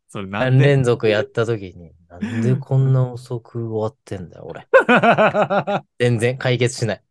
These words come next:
Speaker 2: <laughs>」イライラに対して。
Speaker 1: そもそもね。
Speaker 2: そう、イライラに対してのね、耐性もついてる。
Speaker 1: うん。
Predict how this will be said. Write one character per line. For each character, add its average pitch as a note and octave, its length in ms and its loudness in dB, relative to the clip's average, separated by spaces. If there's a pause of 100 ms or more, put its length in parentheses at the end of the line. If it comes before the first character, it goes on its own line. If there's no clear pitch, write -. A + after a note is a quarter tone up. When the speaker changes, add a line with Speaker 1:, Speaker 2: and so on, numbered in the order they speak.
Speaker 2:
<laughs>」 - 920 -2 (420)
イ B2+ 120 2
ラ C#3 140 2
イ D3 220 0
ラ C#3 140 0
に C3+ 260 -2
対 C3 220 0
し A#2 60 -2
て。 - 0 -
Speaker 1:
そ - 0 -
も - 0 -
そ G2 40 -6
も F2 120 -8
ね。 D2+ 220 -16 (320)
Speaker 2:
そ A2+ 100 -10
う、 A2+ 40 -4
イ A#2+ 60 -4
ラ C#3 100 0
イ D3 60 0
ラ D3 60 0
に C#3+ 60 -2
対 C#3+ 180 0
し G2+ 120 -8
て F#2+ 80 -8
の F2 120 -10
ね、 D#2+ 240 -18
耐 A2+ 220 -2
性 A2 280 -4
も G#2 160 -8
つ - 180 -8
い F#2 80 -6
て - 100 -20
る。 - 100 -20 (680)
Speaker 1:
う G3 80 2
ん。 D3+ 460 0